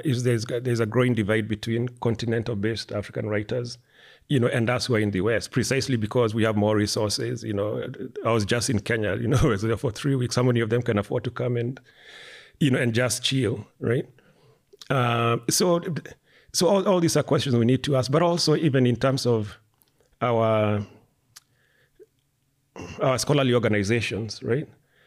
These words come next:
So, uh, for example, the African Studies Association, you know, has me-, a, a large membership. They have money,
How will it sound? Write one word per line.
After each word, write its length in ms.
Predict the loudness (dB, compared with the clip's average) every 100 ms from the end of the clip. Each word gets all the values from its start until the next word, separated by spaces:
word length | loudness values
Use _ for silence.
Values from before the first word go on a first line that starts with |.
| _ _ _ -6
So, 340 | -2 2 4 2
uh, 280 | 2 -2 -2
for 180 | 0
example, 300 | 2 2 2
the 200 | 4 4 2
African 320 | 0 0 0
Studies 320 | 2 0 2
Association, 800 | 0 0 0 2 2 -2 -4 -8 -14 _ _ _ _ _ _ 0
you 120 | 2
know, 180 | 2 2
has 360 | 0 0 0
me-, 120 | 2
a, 160 | 2 2
a 180 | 0 0
large 320 | 2 0 0
membership. 540 | 0 2 0 -2 -2
They 80 | 0
have 220 | 0 0
money, 480 | 2 2 2 0 -6